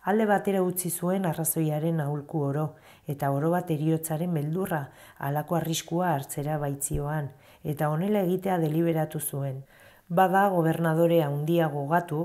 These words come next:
eta Leukat inguruan gauzatzen ari zen afera sekreturen batez erregearengana hitz egiteko mandatuz bidali zuten. Eta erdietsi zuen,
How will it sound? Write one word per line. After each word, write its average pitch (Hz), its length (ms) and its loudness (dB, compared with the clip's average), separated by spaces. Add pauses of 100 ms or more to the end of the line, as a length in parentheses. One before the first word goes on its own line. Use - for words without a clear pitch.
(180)
eta 143 180 -6
Leukat 147 400 -2
inguruan 175 540 2
gauzatzen 160 580 0
ari 160 200 0
zen 165 260 0
afera 147 380 -4
sekreturen 165 760 0
batez 156 480 0 (340)
erregearengana 175 1000 2 (100)
hitz 165 260 0
egiteko 160 480 -2
mandatuz 147 540 -2
bidali 156 340 -4
zuten. 139 460 -4 (720)
Eta 147 240 -6
erdietsi 170 500 0
zuen, 160 380 -2